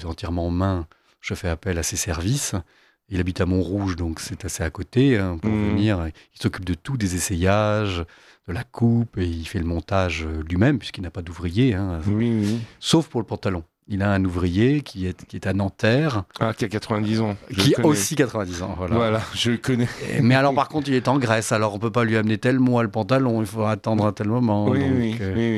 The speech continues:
Speaker 2: oui. Oui, oui,
Speaker 1: C'est
Speaker 2: tout
Speaker 1: ce
Speaker 2: à
Speaker 1: dont
Speaker 2: fait,
Speaker 1: on
Speaker 2: oui.
Speaker 1: parle, hein.
Speaker 2: Oui, oui, non, mais c'est, c'est un petit réseau, euh, où on se <laughs> refile ou pas les numéros
Speaker 1: Oui,
Speaker 2: des
Speaker 1: exactement.
Speaker 2: victimes. On voit parfaitement, euh, on voit parfaitement la chose. Euh,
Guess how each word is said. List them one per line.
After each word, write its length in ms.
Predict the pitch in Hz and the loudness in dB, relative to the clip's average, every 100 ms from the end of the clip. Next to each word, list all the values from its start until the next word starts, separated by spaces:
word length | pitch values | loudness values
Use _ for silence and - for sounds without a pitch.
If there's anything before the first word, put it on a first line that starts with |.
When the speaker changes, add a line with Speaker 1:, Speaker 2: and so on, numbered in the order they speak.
| 101 | 0
Speaker 2:
oui. 80 | 110 - _ | -4 -10 _
Oui, 200 | 107 113 | 0 2
oui, 100 | 117 | 4
Speaker 1:
C'est 80 | 123 | 2
Speaker 2:
tout 80 | 120 | 2
Speaker 1:
ce 60 | 143 | 2
Speaker 2:
à 20 | |
Speaker 1:
dont 160 | 143 | 2
Speaker 2:
fait, 60 | 120 | 2
Speaker 1:
on 40 | |
Speaker 2:
oui. 100 | 110 | 0
Speaker 1:
parle, 420 | 110 175 143 101 104 | 2 2 2 2 0
hein. 140 | 123 143 - | -2 -4 -2
Speaker 2:
Oui, 180 | 117 135 | 0 2
oui, 200 | 139 135 | 0 0
non, 200 | 113 104 | 0 0
mais 120 | 107 | 0
c'est, 280 | - 107 - | 0 -2 -4
c'est 140 | - | -2
un 80 | 110 | -2
petit 220 | - - | -4 -4
réseau, 640 | 117 123 117 131 135 123 113 | 0 0 2 0 2 2 2
euh, 220 | 98 92 | 2 2
où 60 | 92 | 0
on 320 | 98 104 104 | 0 0 0
se 220 | 101 - 113 | -2 -2 0
<laughs> 340 | 98 107 - 139 113 101 | 0 0 0 0 0 0
refile 460 | 131 123 160 147 127 | 0 -2 -2 0 0
ou 80 | |
pas 280 | 113 - 139 | 0 0 0
les 200 | 131 104 | 2 2
numéros 600 | 98 104 107 110 117 127 - | 2 2 2 2 2 0 -2
Speaker 1:
Oui, 180 | 101 95 - 95 | -4 -2 -2 -2
Speaker 2:
des 140 | 101 | 0
Speaker 1:
exactement. 20 | 104 | 0
Speaker 2:
victimes. 400 | - 98 87 117 | 0 -2 0 0
On 160 | 117 | 0
voit 160 | 98 92 | 0 -2
parfaitement, 720 | 98 - 98 110 117 113 98 | -4 -4 -2 -2 0 0 0
euh, 240 | 87 85 82 - _ - - - | 0 0 -2 -10 _ -20 -16 -4
on 80 | 95 | 0
voit 160 | 95 | 0
parfaitement 440 | 104 101 101 107 104 | -2 -4 -4 -2 0
la 120 | 92 | 0
chose. 380 | - 117 117 90 | 0 -2 0 0
Euh, 440 | 87 85 85 60 | 0 0 0 -4